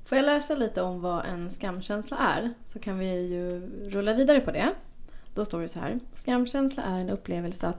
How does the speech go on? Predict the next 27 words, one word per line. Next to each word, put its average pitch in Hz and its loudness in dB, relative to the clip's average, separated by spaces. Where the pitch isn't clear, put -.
av 180 -2
att 180 -4
förlora 233 4
sitt 185 -8
anseende 202 2
eller 175 0
gillande 233 4
hos 214 -2
andra, 190 0
vare 226 6
sig - -2
upplevelsen 180 0
är 175 2
korrekt 269 2
eller 185 2
inte. - -4
Skamkänslor 277 4
handlar 220 4
om 185 0
föreställningar 208 4
om 190 2
hur 214 0
andra 269 8
uppfattar 196 0
ens 185 -2
egen 185 0
person. - 0